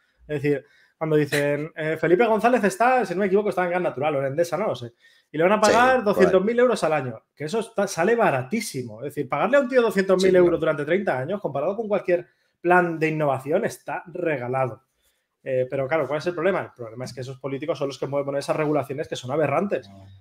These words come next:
Speaker 1: Y es que para, para muestra un botón, en un inicio, cuando solo existía en España Telefónica,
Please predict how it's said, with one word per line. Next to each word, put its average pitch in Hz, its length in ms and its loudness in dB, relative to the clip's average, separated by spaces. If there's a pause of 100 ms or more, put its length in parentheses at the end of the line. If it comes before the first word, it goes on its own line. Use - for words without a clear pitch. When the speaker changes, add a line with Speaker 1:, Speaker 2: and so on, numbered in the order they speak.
(260)
Speaker 1:
Y 143 360 0
es 147 160 -2
que 170 100 8
para, 156 260 4
para 143 160 -2
muestra 139 280 0
un 185 60 2
botón, 185 420 4
en 139 120 -4
un 143 100 -4
inicio, 180 560 0 (280)
cuando 127 500 4
solo 156 200 2
existía 180 300 4
en 170 60 4
España 175 300 2
Telefónica, 196 600 0